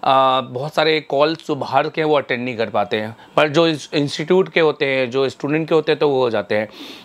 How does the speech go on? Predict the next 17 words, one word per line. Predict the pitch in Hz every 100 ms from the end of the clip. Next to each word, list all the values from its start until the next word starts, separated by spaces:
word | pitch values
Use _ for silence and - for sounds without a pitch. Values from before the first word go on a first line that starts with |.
| -
तो | 175
आप | 185 180
पर, | 196 165
आपको, | 160 151 180
आपसे | 151 - -
मेरे | 160 139
को | 127 135
बात | 135 151
करनी, | 170 156
अगर | 147 139
आपको | 147 135 170 165 170
बात | 147 165
करनी | 165 147
है |
मुझसे, | 135 117 156
तो | 156
आप, | 151 151 151